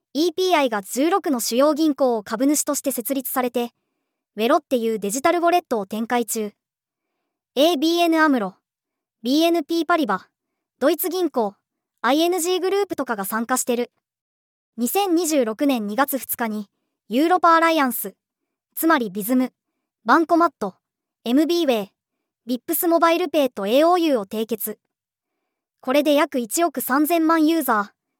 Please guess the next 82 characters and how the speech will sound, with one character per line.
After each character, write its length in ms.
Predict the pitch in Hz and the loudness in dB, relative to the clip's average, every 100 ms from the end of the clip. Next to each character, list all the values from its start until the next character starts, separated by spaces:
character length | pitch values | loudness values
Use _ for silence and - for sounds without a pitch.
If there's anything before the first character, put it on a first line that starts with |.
| _ | _
ー、 20 | 214 | -2
十 160 | 320 | 0
三 220 | 339 370 | 2 2
カ 100 | 359 | 2
国 240 | 392 330 254 | -2 0 -2
を 60 | 208 | 0
カ 140 | 254 | 0
バ 200 | 240 190 | 2 0
ー。 40 | - _ _ _ _ _ _ _ _ - | -6 _ _ _ _ _ _ _ _ -8
イ 200 | 294 349 | -2 0
ー 20 | |
ユ 100 | 311 269 | 0 0
ー 40 | |
と 140 | 233 | -4
ノ 120 | 202 214 | -4 0
ル 80 | |
ウ 20 | 285 | 2
ェ 140 | 330 | 2
ー 20 | |
人 200 | 302 359 | 2 -4
口 200 | 320 269 | 0 -2
の 100 | 214 | -2
約 260 | 196 240 233 | -4 -4 -4
七 220 | 196 262 | 0 0
十 180 | 285 320 | 0 0
二 140 | 277 | 2
パ 140 | 294 311 | 2 2
ー 40 | |
セ 120 | 349 | 2
ン 60 | 311 | -2
ト。 200 | - 190 _ _ _ _ _ _ _ _ 226 | -2 -8 _ _ _ _ _ _ _ _ -8
技 100 | 240 | -4
術 220 | 320 - | -4 -4
的 180 | 370 349 | -4 -2
に 120 | 359 | 2
は、 220 | 220 202 _ _ _ _ | 0 0 _ _ _ _
セ 160 | - 240 | -8 0
パ 140 | 339 | 2
イ 100 | 359 | 2
ン 60 | 339 | -2
ス 80 | |
タ 120 | - 349 | 0 0
ン 80 | |
ト 100 | 349 | 0
ク 120 | 311 302 | 0 0
レ 80 | |
ジ 100 | 320 | 0
ッ 20 | 320 | -2
ト 100 | 339 | -2
ト 120 | 320 | 0
ラ 100 | 320 | 2
ン 80 | 339 | 0
ス 80 | - | 0
フ 60 | 339 | 2
ァ 80 | |
ー 40 | 339 | 2
プ 100 | 330 | 0
ロ 100 | 330 | -2
ト 100 | 339 | 0
コ 100 | 330 | 0
ル 80 | 294 | 2
上 200 | 302 285 | 2 2
に 120 | 269 | 0
構 200 | 262 277 | 0 -2
築 200 | - 277 | -4 -4
さ 120 | 262 | -2
れ 100 | 254 | 0
た 160 | 254 220 | 0 -2
ア 60 | |
カ 160 | - 302 | 0 0
ウ 60 | |
ン 60 | 311 | 2
ト 140 | 330 | -2
ツ 140 | - 311 | -2 0
ー 100 | 294 | 0
ア 60 | |
カ 160 | 285 302 | 2 0
ウ 60 | 311 | 0
ン 60 | |
ト 80 | 311 | 0
決 220 | 311 302 | -2 -2
済。 220 | 240 202 | -4 -6